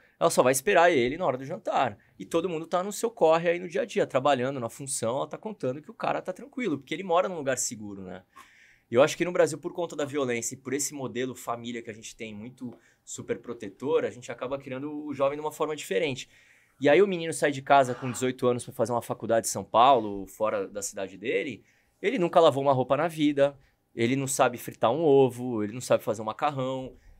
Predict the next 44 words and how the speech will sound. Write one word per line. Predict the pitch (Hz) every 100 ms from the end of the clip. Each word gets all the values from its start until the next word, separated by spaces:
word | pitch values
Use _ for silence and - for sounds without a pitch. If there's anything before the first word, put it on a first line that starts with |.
| -
ele | 117
nunca | 143 175 190
andou | 151 151
de | 143
busão. | 139 143 127 131 131 139 135 _ _ _ _ _ _ _
O | 131
que | -
eu | 160
tenho | - 151 202
de | 196
intercambista, | 185 170 160 131 123 117 113
que | -
o |
pai | - 127
fala | 135 127
pra | - 113
mim | 117
que | -
nunca | 120 147 165
andou | 127
de | 117
bus | 107 110 104
na | 123
vida, | 104 107 180 135 101
é, | 113 151 208 247 202
é | 120
o | 123
comum, | 180 254 240 180
assim. | 135 - 107 98 98
O, | 123 123 131
o |
raro | 117 123 170
é | 240
quando | 240 240
o | 240
menino | 214 208
já | 214 220
andou | 208
de | 233
ônibus. | 214 143 110 95 - - _ _ _ _ _ _ -
Entendeu? | 101 107 120
Ao | 120
contrário, | 127 143 - 151 135 113
né? | 107 113